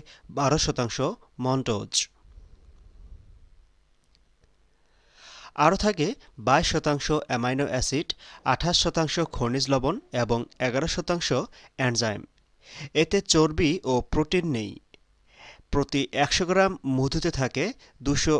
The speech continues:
অষ্টআশি ক্যালোরি। শক্তি প্রদায়। মধু ভালো শক্তি প্রদায়ী খাদ্য। তাপ ও শক্তির একটি ভালো উৎস। মধু দেহে তাপ ও শক্তি জুগিয়ে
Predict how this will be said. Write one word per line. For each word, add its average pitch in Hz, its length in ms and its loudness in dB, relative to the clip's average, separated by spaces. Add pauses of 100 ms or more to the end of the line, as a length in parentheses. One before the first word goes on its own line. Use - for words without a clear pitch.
অষ্টআশি 160 640 2 (220)
ক্যালোরি। 113 420 0 (4000)
শক্তি - 540 0
প্রদায়। 104 440 -2 (680)
মধু 131 400 4 (340)
ভালো 131 400 4 (180)
শক্তি - 540 0
প্রদায়ী 131 420 2
খাদ্য। 110 340 -6 (460)
তাপ 139 300 4 (140)
ও 123 80 0 (120)
শক্তির 185 520 0 (100)
একটি 131 260 -2
ভালো 135 380 2
উৎস। 165 260 2 (340)
মধু 143 340 8 (340)
দেহে 135 360 4 (140)
তাপ 127 220 6 (120)
ও 127 140 2
শক্তি - 420 0
জুগিয়ে 156 420 0